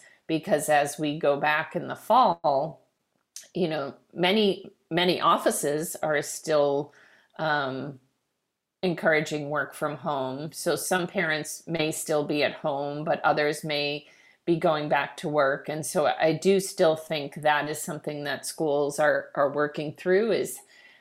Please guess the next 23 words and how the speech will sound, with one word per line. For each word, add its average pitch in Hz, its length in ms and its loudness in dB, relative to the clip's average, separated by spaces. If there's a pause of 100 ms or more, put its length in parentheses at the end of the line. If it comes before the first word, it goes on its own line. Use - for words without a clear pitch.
(120)
how 156 400 4
do 151 360 -2
they, 143 680 -2
um, 147 540 -8 (300)
balance 151 720 -2 (280)
parent 156 360 -2
involvement, 202 720 -2 (160)
um, 147 400 -8
versus 151 420 -6
teacher 165 380 -6
involvement. 170 720 0 (420)
But 170 200 -2
this 202 280 2
was 202 300 4
really 156 340 2
a, 143 220 2
a 147 80 2
period 160 500 0
of 151 180 -2
learning 151 540 -4 (100)
and 156 240 -6
growing 156 560 -2
and 139 300 -8